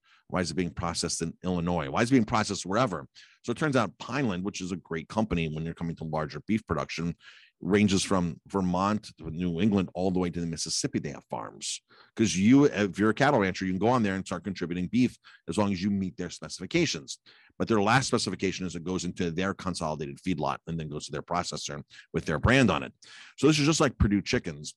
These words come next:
You know, Perdue, we all know Perdue doesn't own the chicken farms. They just contract them out. So a lot of these big, big companies or these label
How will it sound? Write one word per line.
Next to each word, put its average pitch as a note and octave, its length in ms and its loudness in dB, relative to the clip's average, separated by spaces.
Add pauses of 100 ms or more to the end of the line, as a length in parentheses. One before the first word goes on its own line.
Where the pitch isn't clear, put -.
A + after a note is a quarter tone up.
(140)
You - 160 -20
know, F2+ 40 -2
Perdue, F2+ 300 -2
we G2 80 4
all G2+ 120 4
know G2 140 4
Perdue F2 460 2
doesn't D#2 360 -6
own F2+ 480 2 (240)
the F2 80 -6
chicken - 340 -2
farms. D#2 380 -6
They E2+ 80 -2
just E2 180 -4
contract - 440 -10
them F2 100 -2
out. A#2+ 240 4 (400)
So - 100 -2
a - 20 4
lot G2+ 240 4
of A2+ 60 4
these G#2 160 2
big, F#2 200 0 (200)
big F2+ 180 -2 (120)
companies E2 500 -4
or C#2+ 80 -6
these D2+ 220 -8
label D#2 480 0